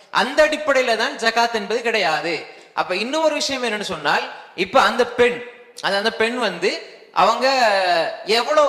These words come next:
எத்தனை பவுன் வச்சிருந்தாலும் அதுக்கு அவங்களுக்கு ஜகாத் கொடுக்க தேவையில்லை என்பது என்னுடைய கருத்தல்ல. ஒரு பெரும் சஹாபாக்கள்,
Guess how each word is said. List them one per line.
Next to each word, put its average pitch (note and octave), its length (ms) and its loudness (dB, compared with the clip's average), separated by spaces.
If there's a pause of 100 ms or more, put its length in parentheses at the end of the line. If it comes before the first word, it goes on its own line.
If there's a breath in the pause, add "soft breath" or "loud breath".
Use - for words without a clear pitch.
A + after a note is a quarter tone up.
எத்தனை C#4+ 340 -2
பவுன் C4 300 0
வச்சிருந்தாலும் G#3+ 720 -2
அதுக்கு G#3+ 320 -4
அவங்களுக்கு G#3 360 -4
ஜகாத் G3+ 240 -2
கொடுக்க G3 260 -4
தேவையில்லை G3+ 560 -2
என்பது E3+ 640 -2
என்னுடைய B3 360 -2
கருத்தல்ல. D#3 400 0 (460 loud breath)
ஒரு G#3+ 180 0 (160)
பெரும் C#4 400 -4
சஹாபாக்கள், A#3+ 840 2